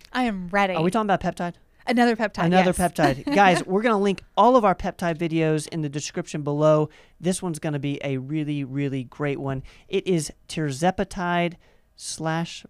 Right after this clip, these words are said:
Speaker 2: Monzer-, Monjaro?
Speaker 1: Monjaro.
Speaker 2: Monjaro.
Speaker 1: Like Mount Kilimanjaro. That's
Speaker 2: Mo-
Speaker 1: what they named it after.
Speaker 2: Mount Kilimanjaro slash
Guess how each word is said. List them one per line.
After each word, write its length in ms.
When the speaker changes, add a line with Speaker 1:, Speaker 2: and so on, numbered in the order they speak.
Speaker 2:
Monzer-, 480
Monjaro? 560
Speaker 1:
Monjaro. 760
Speaker 2:
Monjaro. 720
Speaker 1:
Like 220
Mount 480
Kilimanjaro. 1120
That's 140
Speaker 2:
Mo- 80
Speaker 1:
what 160
they 120
named 300
it 80
after. 480
Speaker 2:
Mount 400
Kilimanjaro 720
slash 580